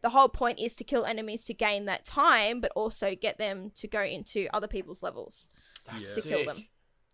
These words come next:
Speaker 1: Yeah. So it's a race against the clock, but it's also, like, a <laughs> race against other people.
Speaker 2: So,
Speaker 1: So
Speaker 2: w-, when you start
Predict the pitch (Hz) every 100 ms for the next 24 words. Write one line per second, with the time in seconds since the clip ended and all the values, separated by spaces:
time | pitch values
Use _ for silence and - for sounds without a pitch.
0 | - 233 233 135 - _ _ - 269 240
1 | 226 - 285 269 302 370 359 349 302 -
2 | 254 262 - - 254 247 - - 240 -
3 | 247 240 240 233 208 - 240 285 - -
4 | 370 - 254 233 226 214 - 175 - _
5 | - - - 240 233 226 226 196 _ _
6 | _ _ _ _ _ 165 - _ 175 196
7 | 214 - 175 165